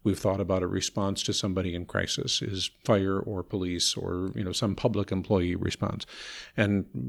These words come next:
you know, while they still may be part of this and communicating with it, it's not necessarily that that would be the only, um, way to reach you. And in,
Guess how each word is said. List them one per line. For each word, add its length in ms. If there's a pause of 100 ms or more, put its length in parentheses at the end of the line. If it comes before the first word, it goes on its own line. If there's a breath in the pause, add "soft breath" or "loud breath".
(260)
you 100
know, 80
while 180
they 140
still 200
may 120
be 100
part 260
of 140
this 220
and 200
communicating 540
with 120
it, 120 (240 loud breath)
it's 180
not 140
necessarily 540
that 180
that 140
would 120
be 100
the 140
only, 400 (260)
um, 340
way 160
to 100
reach 280
you. 140
And 120
in, 160